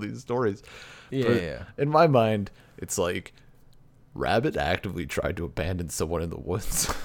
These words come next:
Speaker 1: <laughs> Straight up. I think I get
Speaker 2: Look,
Speaker 1: it.
Speaker 2: Rabbit, Rabbit is, would be s-, second bottom
Speaker 1: Yeah.
Speaker 2: on that list.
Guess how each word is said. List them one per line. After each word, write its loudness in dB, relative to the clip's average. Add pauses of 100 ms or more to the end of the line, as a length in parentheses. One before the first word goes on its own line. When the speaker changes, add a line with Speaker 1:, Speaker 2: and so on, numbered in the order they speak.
(180)
Speaker 1:
<laughs> -6
Straight 2
up. 0 (1900)
I 6
think 10
I 10
get 8
Speaker 2:
Look, 6
Speaker 1:
it. -2
Speaker 2:
Rabbit, 12 (120)
Rabbit 10
is, 0 (640)
would -4
be -2
s-, -8
second 0 (480)
bottom 2
Speaker 1:
Yeah. 0
Speaker 2:
on 0
that 0
list. -4